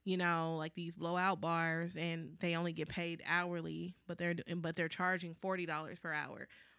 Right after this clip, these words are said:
But, I mean, once you own your own business, you understand why the payout is so low.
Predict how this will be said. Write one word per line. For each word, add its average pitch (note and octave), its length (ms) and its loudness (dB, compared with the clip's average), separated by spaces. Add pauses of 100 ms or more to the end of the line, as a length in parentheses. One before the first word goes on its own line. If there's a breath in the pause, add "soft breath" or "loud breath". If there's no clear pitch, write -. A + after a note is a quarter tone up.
(240 soft breath)
But, E3+ 360 4
I E3 80 2
mean, D#3+ 460 -4 (240)
once G3 240 2
you G#3+ 180 0
own F3+ 220 2
your F3 100 2
own E3+ 120 0
business, E3 320 -2
you F3 80 0
understand E3+ 460 -2
why D#3+ 100 0
the D#3+ 80 -2
payout F3 420 0
is E3+ 140 -2
so E3+ 180 -2
low. E3+ 400 -2